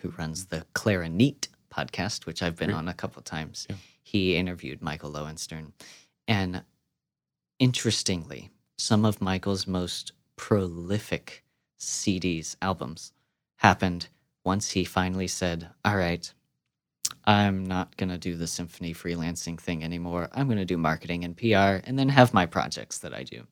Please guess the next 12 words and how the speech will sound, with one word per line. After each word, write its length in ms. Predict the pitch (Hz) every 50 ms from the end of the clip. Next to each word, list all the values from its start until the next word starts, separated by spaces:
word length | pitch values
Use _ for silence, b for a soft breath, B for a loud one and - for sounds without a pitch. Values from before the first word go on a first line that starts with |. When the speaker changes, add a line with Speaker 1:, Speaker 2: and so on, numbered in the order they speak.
| _ -
Speaker 2:
Sure. 200 | - - - - b b b b b b b b b _ -
Speaker 1:
And 360 | 113 110 110 107 101 104 107 - _
so 340 | - - - 120 107 101 101
he's, 720 | 104 - 104 104 104 101 104 101 101 107 - - - - - - _ _ -
that's 320 | 123 - 123 - - -
his, 140 | - 107 101 -
he 220 | - - 127 120
has 380 | - - - 95 117 127 110 87
a 60 | 85
serious 600 | - - - 92 95 107 104 80 71 73 - -
day 180 | - 90 92 104
job, 380 | - - 90 85 82 80 80